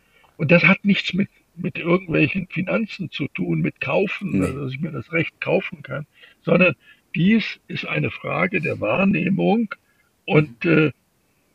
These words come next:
Speaker 1: man sagt so schön, der, die Schönheit liegt im Auge des Betrachters. Also
Speaker 2: Ja.
Speaker 1: das ist eine eigene Bewertung der Dinge, die ich dort wahrnehme. Und wenn
Speaker 2: Mhm.
Speaker 1: ich der Auffassung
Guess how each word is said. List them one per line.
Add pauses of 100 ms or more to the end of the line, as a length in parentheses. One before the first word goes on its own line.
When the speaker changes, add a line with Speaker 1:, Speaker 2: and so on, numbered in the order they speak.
(280)
Speaker 1:
man
sagt
so
schön, (1080)
der,
die
Schönheit
liegt
im
Auge
des
Betrachters.
Also
Speaker 2:
Ja. (1000)
Speaker 1:
das
ist
eine
eigene
Bewertung (200)
der
Dinge, (100)
die (140)
ich
dort (100)
wahrnehme. (520)
Und
wenn
Speaker 2:
Mhm.
Speaker 1:
ich
der
Auffassung